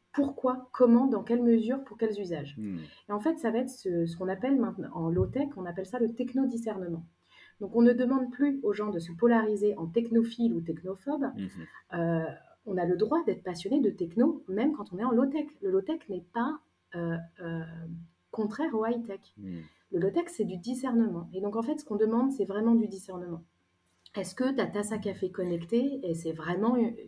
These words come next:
Speaker 1: une nécessité ? Est-ce qu'aujourd'hui, on, on peut appeler ça du progrès humain ?
Speaker 2: Hmm.
Speaker 1: Oui, non, bon, dans quelle mesure, et cetera. Et, euh, aujourd'hui, euh, on,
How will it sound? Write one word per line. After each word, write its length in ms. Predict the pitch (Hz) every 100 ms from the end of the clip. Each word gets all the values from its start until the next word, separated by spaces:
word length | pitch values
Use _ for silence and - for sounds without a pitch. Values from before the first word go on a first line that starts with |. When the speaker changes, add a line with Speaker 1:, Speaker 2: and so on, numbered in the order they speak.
| -
Speaker 1:
une 120 | 165
nécessité ? 600 | 170 190 185 233 180 170
Est-ce 120 | 165
qu'aujourd'hui, 340 | 180 180 190 254
on, 220 | 170 - -
on 60 |
peut 160 | - 202
appeler 240 | 170 180
ça 160 | 165 220
du 120 | 208
progrès 340 | - 170 175
humain ? 220 | 180 160 - _ _ -
Speaker 2:
Hmm. 80 | 180
Speaker 1:
Oui, 160 | 202
non, 340 | 220 180 226 285
bon, 280 | 226 175 247
dans 140 | 233
quelle 180 | - 170
mesure, 480 | 175 175 202 269 240
et 80 | 185
cetera. 400 | 180 185 165 165 - - - - - -
Et, 260 | 349 269 -
euh, 300 | 175 165 156
aujourd'hui, 560 | 180 180 165 170 277 277
euh, 300 | 185 156 151
on, 240 | 147 -